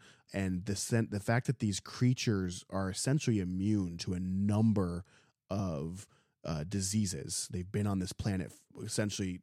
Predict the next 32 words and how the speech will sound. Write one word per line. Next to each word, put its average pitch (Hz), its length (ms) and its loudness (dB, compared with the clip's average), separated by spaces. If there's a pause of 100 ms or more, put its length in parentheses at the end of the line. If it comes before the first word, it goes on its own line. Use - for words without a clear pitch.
unchanged 104 800 0
for 90 240 -4
a 92 60 -2
very, 95 580 0
very 87 460 -6
long 82 440 -8
time. 87 460 -10 (680)
So 113 520 8 (440)
we 131 320 6
would 180 200 6
harvest 98 520 0
here 98 260 2
in, 95 400 0
uh, 90 380 -2 (100)
in 101 140 -2
the 95 80 2
United 90 260 -2
States, 143 320 -2
we 98 100 0
would 95 160 0
harvest 104 640 0
in 139 200 4
the 185 100 4
ballpark 104 920 0 (400)
of 98 720 2 (560)
a 107 80 2
quarter 139 580 4
million 104 720 2
horseshoe 101 560 -2
crabs 87 800 -4 (320)
a 196 80 -4
year. - 340 -8